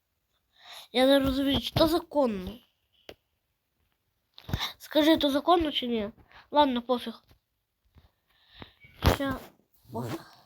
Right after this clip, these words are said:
Оп. Оп, оп, оп. Реально, червона тактика. Штрафувати на все, коли вона зробила не все.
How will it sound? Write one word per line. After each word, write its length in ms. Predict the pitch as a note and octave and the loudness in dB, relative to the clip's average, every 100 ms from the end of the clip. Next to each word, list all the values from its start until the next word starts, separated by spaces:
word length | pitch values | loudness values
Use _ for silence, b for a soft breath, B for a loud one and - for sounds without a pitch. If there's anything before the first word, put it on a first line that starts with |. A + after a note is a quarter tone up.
| _ _ _ _ _ _ - - | _ _ _ _ _ _ -18 -6
Оп. 260 | B3 D4+ - _ _ _ _ D#2+ - _ - | -4 -4 -6 _ _ _ _ -20 -20 _ -10
Оп, 220 | B3+ C4+ - | -10 -10 -10
оп, 180 | B3 - A#3 | -10 -10 -2
оп. 100 | A3 - - A#2 G2 - - _ _ _ _ - - - | 4 6 8 6 4 -2 -8 _ _ _ _ -20 -20 0
Реально, 380 | D#4 D#4+ D4 - - - - - - - - | 2 4 2 -2 -2 2 0 -2 -4 -4 0
червона 380 | E4 E4 E4 D4 | 2 6 4 4
тактика. 440 | B3+ A#3 A3+ A3+ | 0 -6 -10 -12
Штрафувати 800 | - _ _ A#3+ - C#4 D4 C#4 | -14 _ _ -14 -4 0 0 0
на 80 | A#3+ | -2
все, 220 | A#3+ D#4+ | 0 0
коли 240 | E4 C#4 B3+ | 2 2 2
вона 180 | A#3+ | 0
зробила 380 | A#3+ A#3 A3+ G#3+ | -2 -4 -2 -2
не 120 | G3+ | -4
все. 260 | G3 - G3+ | -8 -12 -16